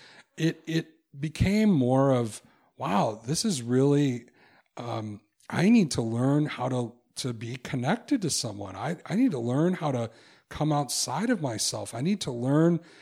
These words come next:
how to, to help her learn about my body, and I need to learn about her body," and all these kinds of things. I didn't know that. I, I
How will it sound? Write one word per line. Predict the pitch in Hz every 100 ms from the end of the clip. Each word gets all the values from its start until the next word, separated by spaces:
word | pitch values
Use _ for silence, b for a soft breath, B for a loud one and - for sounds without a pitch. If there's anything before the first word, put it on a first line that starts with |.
| B
how | - 139
to, | 131 143 123 - _ -
to | 135 127 127 127 B B B
help | - 151 190
her | - 160 208 190 151 -
learn | 127 151 185
about | 165 131
my | 135 160 214
body, | 165 123 107
and | 101 104
I | 131
need | 196
to | 190
learn | 143 139 202
about | 202 190
her | 160 214
body," | 156 113
and | 107
all | 135
these | 185 214
kinds | - 156 127
of | 120
things. | 117 - B B B B _
I | 175
didn't | 240 202
know | 143 185 226
that. | 180 110 101 - -
I, | 147 156 _ -
I | 147 170 208 214